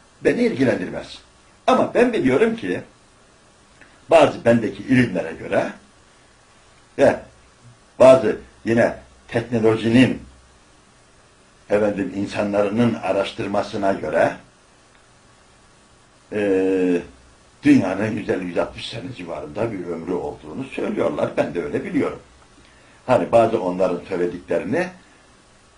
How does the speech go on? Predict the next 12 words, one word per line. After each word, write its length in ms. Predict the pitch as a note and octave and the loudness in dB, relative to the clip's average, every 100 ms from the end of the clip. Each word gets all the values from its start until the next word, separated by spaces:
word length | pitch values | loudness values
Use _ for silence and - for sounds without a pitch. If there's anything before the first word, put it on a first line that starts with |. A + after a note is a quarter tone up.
| _ | _
tasdik 380 | - G#2+ - B2 | -8 -8 -6 -8
ediyorum. 400 | F2+ D#2 D#2+ D2+ | -6 -8 -8 -10
Şimdi 360 | - A#2 G2+ E2+ - - - | -8 -6 -6 -8 -12 -20 -6
her 200 | A#2+ C3 | -2 -2
ilim 520 | - G#2+ A2+ F#3 - - _ - - | -2 -2 0 -2 -6 -20 _ -20 -12
safsata 500 | G#2 F#2+ G#2+ - G2+ | -10 -8 -8 -6 -4
demiyorum. 480 | G2+ F#2+ D#2+ C#2+ - - _ _ _ _ _ _ _ _ _ _ _ _ _ - _ C#3 | -4 -4 -6 -10 -14 -20 _ _ _ _ _ _ _ _ _ _ _ _ _ -20 _ 0
Bazı 340 | B2 - - - - - | 0 -2 -10 -12 -6 -2
insanların 540 | C3 C3 A2+ F#2+ - | 0 0 0 0 -2
kendi 240 | B2+ A#2 G#2 | -2 -2 -2
akıllarına 580 | G#2+ - G#2+ A#2 C#3+ E3 | -6 -6 -4 -4 -2 -2
göre 360 | G2+ D#2 - | -2 -4 -6